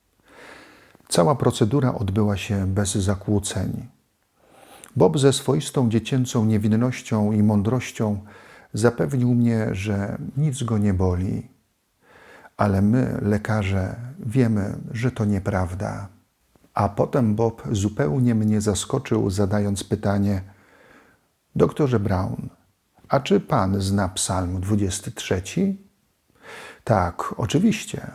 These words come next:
odpowiedziałem. „A czy potrafi pan recytować tak jak ja?”, dopytywał z lekkim powątpiewaniem w głosie. „No cóż, myślę, że tak”, rzekłem, zdając sobie sprawę, że wkraczam na kruchy lód.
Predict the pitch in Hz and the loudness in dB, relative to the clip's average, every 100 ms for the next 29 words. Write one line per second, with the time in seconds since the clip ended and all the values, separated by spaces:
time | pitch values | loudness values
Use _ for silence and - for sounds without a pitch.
0 | - - - - 98 92 95 87 95 - | -8 -6 -2 0 0 2 0 0 -2 -8
1 | - - _ _ _ - - - - 123 | -12 -20 _ _ _ -14 -14 -14 0 0
2 | - 131 147 - - - 156 - 127 123 | 2 2 2 2 2 2 0 2 2 2
3 | 120 120 123 107 110 - - 104 95 104 | 0 0 2 2 2 0 -4 -4 -2 0
4 | 92 - 101 92 107 185 185 _ _ _ | -2 0 0 0 -2 -6 -10 _ _ _
5 | - 110 101 104 120 104 98 107 127 - | -2 0 2 2 2 2 2 2 0 -2
6 | 120 135 202 - - 127 117 - 123 113 | -2 -2 -4 -4 -2 -2 0 0 0 0
7 | 107 - 104 101 98 98 98 95 95 87 | -2 -2 0 0 0 0 0 0 0 -2
8 | - 98 82 - _ _ _ _ _ _ | -4 -6 -8 -14 _ _ _ _ _ _
9 | - - _ - - - - - 85 113 | -20 -20 _ -20 -18 -4 2 2 2 0
10 | 92 - - - - - 120 110 107 - | 0 -2 -12 -16 -16 -4 0 2 0 -2
11 | 117 113 139 139 - 110 - - - - | -2 0 0 2 0 0 -6 -12 -16 -12
12 | - 101 107 104 113 123 117 104 98 104 | -4 2 2 2 -2 0 0 0 0 0
13 | 127 - 113 127 - 98 101 120 127 110 | 0 -2 -2 -2 -2 -2 0 0 0 0
14 | 127 - 117 101 - 123 101 107 107 - | -2 -4 -2 -2 -2 0 0 0 -4 -2
15 | 113 - 107 101 104 - - | -2 2 2 2 -4 -10 -20